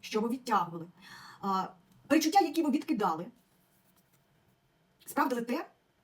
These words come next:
що ви, ну, намагалися якось, я не знаю, тримати компромісами і прийняттями. На цьому тижні варто буде поставити крапку, жирну крапку.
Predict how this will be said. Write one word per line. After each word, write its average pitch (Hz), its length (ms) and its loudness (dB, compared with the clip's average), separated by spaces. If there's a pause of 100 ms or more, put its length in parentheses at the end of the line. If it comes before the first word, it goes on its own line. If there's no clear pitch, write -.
(360)
що 240 200 -4
ви, 240 300 0 (360)
ну, 196 280 -2
намагалися 208 580 0
якось, 190 280 -8 (840)
я 185 60 -8
не 185 60 -4
знаю, 185 200 -2
тримати 240 460 2 (380)
компромісами 214 600 2 (280)
і 226 80 -4
прийняттями. 208 480 0 (840)
На 202 80 0
цьому 440 180 4
тижні 349 420 0
варто 220 240 2
буде 302 120 0
поставити 185 320 -4
крапку, - 300 -10 (240)
жирну 180 280 2
крапку. 160 260 -10